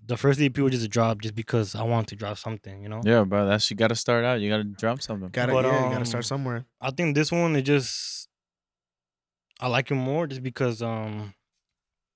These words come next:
Speaker 1: from, like, from, like, so f-, from when I started up until now,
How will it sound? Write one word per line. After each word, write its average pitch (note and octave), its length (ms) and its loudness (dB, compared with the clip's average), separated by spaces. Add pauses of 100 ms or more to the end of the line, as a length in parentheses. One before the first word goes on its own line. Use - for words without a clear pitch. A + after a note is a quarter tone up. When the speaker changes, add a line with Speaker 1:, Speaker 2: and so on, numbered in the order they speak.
(800)
Speaker 1:
from, A#2+ 240 -4
like, A2 160 -4
from, A2+ 240 -6
like, G2+ 140 -8 (160)
so - 120 -12
f-, - 260 -14
from B2 160 -6
when A#2+ 100 -4
I G#2 100 -8
started C3 460 -4
up A#2 120 -16
until A#2+ 220 -12
now, G#2+ 420 -12